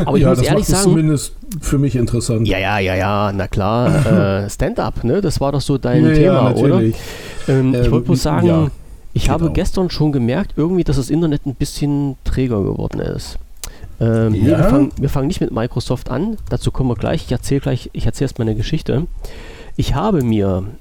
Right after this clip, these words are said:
Speaker 1: äh, also ich bin ja noch, äh, Windows sieben Fan. Ja, das muss ich, äh, muss ich ja sagen.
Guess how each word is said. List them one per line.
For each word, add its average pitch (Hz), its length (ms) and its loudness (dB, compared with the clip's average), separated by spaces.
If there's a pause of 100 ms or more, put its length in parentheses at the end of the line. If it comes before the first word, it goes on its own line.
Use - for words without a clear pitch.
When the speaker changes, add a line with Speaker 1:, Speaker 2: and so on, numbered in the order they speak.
(160)
Speaker 1:
äh, 117 220 0
also 120 260 0
ich - 140 -6
bin 165 120 0
ja 185 120 2
noch, 160 260 0
äh, 123 220 2
Windows 147 320 0
sieben 151 240 -4
Fan. 104 320 -4
Ja, 110 100 0
das 127 160 -4
muss 156 160 0
ich, - 320 -6 (100)
äh, 117 280 0
muss 127 180 0
ich 151 80 -4
ja 120 140 0
sagen. 139 500 0